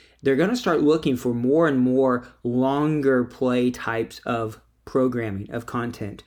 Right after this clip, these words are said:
So whether that's a series, whether that's a collection of videos, and maybe on each one it's a different landing page,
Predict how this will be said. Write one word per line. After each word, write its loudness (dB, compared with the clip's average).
So 2
whether 4
that's 0
a 0
series, 2
whether 0
that's -2
a -2
collection -2
of 2
videos, 2
and -2
maybe 0
on -2
each -2
one 0
it's -2
a 0
different -2
landing -2
page, 0